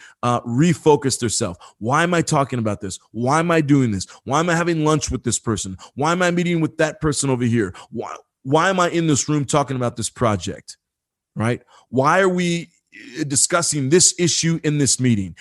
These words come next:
Every second of every day, uh, throwing everything within the lens of their purpose and their vision and their mission and asking the question, "Why?" And walking away from really great things because they are focused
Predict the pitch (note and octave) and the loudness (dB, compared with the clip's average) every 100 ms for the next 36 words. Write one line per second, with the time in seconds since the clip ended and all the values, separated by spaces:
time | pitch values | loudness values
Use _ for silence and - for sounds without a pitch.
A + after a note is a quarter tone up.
0 | - _ D3+ F3+ D#3 G3 F3 - - F3+ | -20 _ 4 4 2 -2 0 0 2 2
1 | - D#3 B2+ - D3+ D#3+ F3 D3+ C#3 B2+ | 2 0 -2 0 2 2 0 2 2 2
2 | A2+ - - - A#2+ A2 - - C#3 D3+ | -4 -10 -16 -10 -8 -10 -16 -10 0 2
3 | C#3+ C#3+ - F#3+ F#3 F#3 - C#3+ C3 C3 | 2 0 2 2 2 0 0 -2 0 2
4 | B2+ C#3 C3+ A#2+ C3+ D#3 D#3 C#3 A2+ A2 | 0 0 -2 0 2 2 2 0 0 -2
5 | C#3 C3+ C#3+ C3 - A#2+ A#2+ A2+ G#2+ G2 | 0 0 -2 -4 -2 -4 -2 -2 -2 -6
6 | _ - G2 B2+ G2+ A#2+ A#2+ A#2+ A2 G2+ | _ -6 0 2 2 -4 -4 -4 -4 -4
7 | G2+ F#2 - - F#2 _ _ _ _ _ | -4 -4 -8 -14 -20 _ _ _ _ _
8 | _ - G#2+ A2 - A2 G2 - G2 - | _ -10 -6 -6 -6 -6 -6 -8 -10 -10
9 | F#2+ F2+ F2+ - G2 _ _ _ _ _ | -12 -10 -14 -16 -20 _ _ _ _ _
10 | _ _ _ _ _ B2 A#2 G#2+ B2+ D3+ | _ _ _ _ _ -4 -2 0 2 2
11 | D#3+ C#3 B2+ A#2 A2 G2+ G#2 B2+ C#3 B2 | 0 -2 -2 -2 -6 -8 -2 -2 -2 -2
12 | A#2+ A#2+ - G#2+ G2 F#2 E2+ - G2+ E2+ | 0 -2 -4 -6 -4 -6 -10 -10 -10 -6
13 | G2+ F2+ - A2+ A2+ A#2+ G#2 | -6 -6 -6 -4 -4 -4 -6